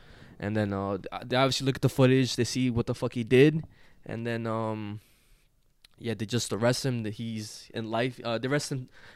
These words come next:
to eight years to life in prison. And, uh, apparently the, the footage was leaked somewhere before. It's out, and, and the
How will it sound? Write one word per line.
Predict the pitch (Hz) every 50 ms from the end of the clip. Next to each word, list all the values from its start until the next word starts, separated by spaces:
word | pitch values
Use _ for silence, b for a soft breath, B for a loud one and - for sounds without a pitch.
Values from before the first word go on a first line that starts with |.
| B
to | B - 135 117 - 127
eight | 143 139
years | 143 147 151 139
to | - 139 120 -
life | - 113 123 131 - -
in | 120
prison. | 110 - 143 139 139 147 170 170 175 185 - b b b b b b b b b
And, | - - 107 113 113 113 117 110
uh, | 110 107 110 107 107 107 104 101 95 95 - -
apparently | - - - 160 170 196 202 202 202 214 226 226 214 185 135 - -
the, | - 123 120 117 113 110 101 - - - -
the | - 127
footage | - - 160 160 170 175 156 143 - - - -
was | 131 120 120 127 127 113 107
leaked | 120 117 123 147 139 -
somewhere | - - - 151 151 160 170 175
before. | 165 170 - - 185 185 190 196 208 208 - B B B B B
It's | B 135 -
out, | 151 160 147
and, | 120 131 139 123 -
and | 123 135 135 131 123
the | 127 117